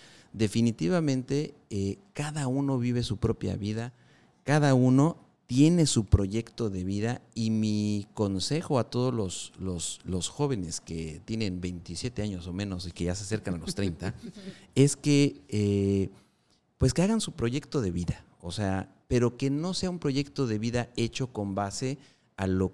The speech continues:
Speaker 1: que dice la sociedad, a lo que dicen sus tres, cuatro, cinco amigos más cercanos, porque preci-, puede ser que ni siquiera lo, lo vibres, pero como son las, los más populares o lo que sea,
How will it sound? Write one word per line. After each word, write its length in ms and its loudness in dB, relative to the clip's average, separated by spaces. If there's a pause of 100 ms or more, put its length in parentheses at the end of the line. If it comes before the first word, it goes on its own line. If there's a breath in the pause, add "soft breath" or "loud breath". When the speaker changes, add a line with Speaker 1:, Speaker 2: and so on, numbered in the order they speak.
Speaker 1:
que 500 -2
dice 280 -2
la 100 -2
sociedad, 480 -2
a 60 0
lo 140 -2
que 140 -4
dicen 360 -4
sus 320 -8
tres, 280 -2
cuatro, 360 -2
cinco 320 -6
amigos 440 2
más 180 -2
cercanos, 440 -4
porque 240 -8
preci-, 240 -10 (160)
puede 280 0
ser 240 -6
que 120 -4
ni 140 -4
siquiera 400 -6
lo, 280 -6
lo 220 -6
vibres, 640 -4 (400 soft breath)
pero 240 4
como 300 0
son 240 0
las, 220 0
los 200 -4
más 160 -6
populares 760 -2
o 60 -6
lo 120 -6
que 100 -14
sea, 300 0